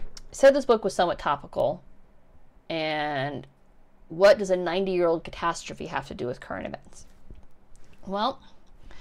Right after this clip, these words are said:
with the emptying of Ukrainian farms to death, there was prime pasture left, a lot of it. Breadbasket of Ukraine's gotta be planted,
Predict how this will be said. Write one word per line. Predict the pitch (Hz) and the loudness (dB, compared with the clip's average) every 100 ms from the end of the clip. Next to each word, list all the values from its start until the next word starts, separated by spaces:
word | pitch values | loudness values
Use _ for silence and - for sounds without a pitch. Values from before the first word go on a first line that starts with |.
| - - - - - - | -12 -14 -14 -14 -12 -4
with | 196 | -2
the | 220 | 0
emptying | 262 330 339 277 | 0 0 0 0
of | 233 | -2
Ukrainian | 214 - 196 202 202 | -4 -2 -2 0 -2
farms | - 170 165 170 180 - - - - _ - - - - - | 2 2 2 -4 -8 -12 -20 -20 -20 _ -20 -20 -20 -20 -10
to | - | -6
death, | 160 170 143 - - - - - - - - - - - - - - - - | -2 2 2 2 -2 -6 -20 -20 -20 -20 -20 -20 -20 -20 -20 -20 -20 -20 -6
there | 190 190 | 4 6
was | 190 | 6
prime | 180 - 240 | 2 -2 -2
pasture | 233 190 175 - - | 0 -2 -2 -6 -8
left, | - - - | -10 -14 -6
a | 165 | -2
lot | 156 147 | 0 -2
of | 139 | -8
it. | - - - - - - - | -16 -20 -20 -20 -20 -20 -8
Breadbasket | 170 170 165 165 - 170 | -4 0 0 -2 -2 -8
of | 156 | -6
Ukraine's | 156 - 220 214 180 | -8 -2 -2 -2 -2
gotta | 151 156 | -2 -2
be | 160 | -4
planted, | - 208 247 175 170 | -6 -4 -4 -4 -6